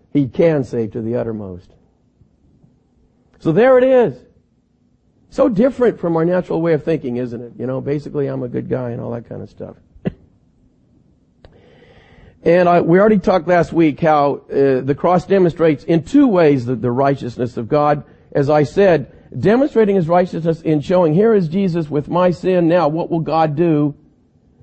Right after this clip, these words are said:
He loves His Son so much. Surely He will pass over Him."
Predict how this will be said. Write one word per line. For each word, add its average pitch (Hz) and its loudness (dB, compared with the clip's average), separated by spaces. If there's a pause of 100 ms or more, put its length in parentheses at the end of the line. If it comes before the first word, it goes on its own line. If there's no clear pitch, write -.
(760)
He 165 2
loves 185 4
His 151 -6
Son 175 0
so 170 -2
much. 151 2
Surely 170 0 (180)
He 160 4
will 147 0 (120)
pass 165 0
over 147 -2
Him." 113 -6